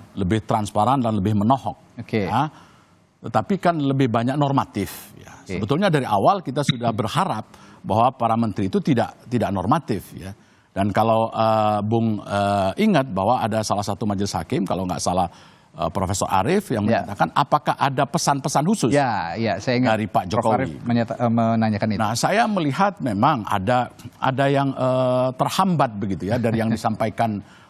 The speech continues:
Speaker 1: para menteri itu. Karena bagaimanapun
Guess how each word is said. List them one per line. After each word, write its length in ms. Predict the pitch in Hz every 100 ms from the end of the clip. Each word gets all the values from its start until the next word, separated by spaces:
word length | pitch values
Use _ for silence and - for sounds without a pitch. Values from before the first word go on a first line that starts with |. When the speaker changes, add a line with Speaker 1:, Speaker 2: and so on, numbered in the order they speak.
| _
Speaker 1:
para 160 | 123 113
menteri 480 | 117 113 110 160
itu. 240 | 170 104 87
Karena 160 | 110
bagaimanapun 960 | 151 135 123 110 104 87 - 92 113 180